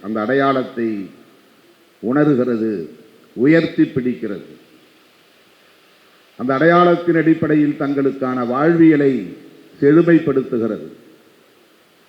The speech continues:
பண்பாட்டு கூறுகளை செழுமைப்படுத்துகிறது,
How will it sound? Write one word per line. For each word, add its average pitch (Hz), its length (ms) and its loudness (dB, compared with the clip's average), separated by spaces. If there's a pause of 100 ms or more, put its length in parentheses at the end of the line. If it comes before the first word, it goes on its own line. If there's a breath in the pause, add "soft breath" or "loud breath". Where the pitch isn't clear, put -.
(880)
பண்பாட்டு 165 580 2
கூறுகளை 151 540 2
செழுமைப்படுத்துகிறது, 135 1040 -2